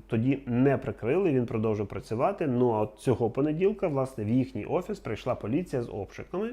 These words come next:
Ну і, як я вже сказав, в результаті двох співробітників затримали. Азербайджанська поліція називає їх, е, агентами Ф С Б. Голову видання Ігоря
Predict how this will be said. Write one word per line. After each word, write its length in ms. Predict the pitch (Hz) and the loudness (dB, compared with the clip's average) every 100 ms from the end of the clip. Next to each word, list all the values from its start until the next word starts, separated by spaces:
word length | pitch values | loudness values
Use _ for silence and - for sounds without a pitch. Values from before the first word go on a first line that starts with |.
| 311 | -4
Ну 240 | 120 135 | 2 4
і, 300 | 135 120 113 | 2 2 0
як 200 | 110 107 | 0 -2
я 60 | 117 | -2
вже 140 | 110 | -2
сказав, 340 | 98 - 117 170 | -4 -4 -4 -2
в 20 | |
результаті 480 | 127 104 101 160 135 | -2 -2 0 0 0
двох 240 | 110 131 | 0 0
співробітників 800 | - 104 98 92 143 214 214 220 - - - - - - - - - | 0 -6 -4 -4 -4 -6 -4 -8 -8 -20 -20 -20 -20 -20 -20 -20 -12
затримали. 800 | - 113 175 151 113 113 143 180 180 - - | 0 4 4 6 6 6 4 2 -2 -10 -8
Азербайджанська 680 | 113 123 120 120 156 156 | -2 0 2 2 0 -2
поліція 420 | 113 107 208 196 | -2 0 -2 -2
називає 500 | 123 104 98 120 135 | -2 -2 0 2 2
їх, 140 | 113 127 | 2 -2
е, 320 | - - - 101 101 98 98 98 - | -6 -14 -6 -2 0 2 0 -2 0
агентами 640 | 101 104 127 131 113 110 - | -2 0 -2 -2 -2 -4 -6
Ф 160 | 113 123 | -4 -2
С 160 | 113 | -2
Б. 220 | 110 95 - - _ _ - - - - - - | -2 -6 -8 -18 _ _ -20 -20 -20 -20 -16 4
Голову 380 | 160 262 214 | 8 8 8
видання 540 | 160 170 165 165 160 156 175 | 8 6 6 6 6 4 0
Ігоря 520 | 170 156 156 151 143 | 2 4 4 6 4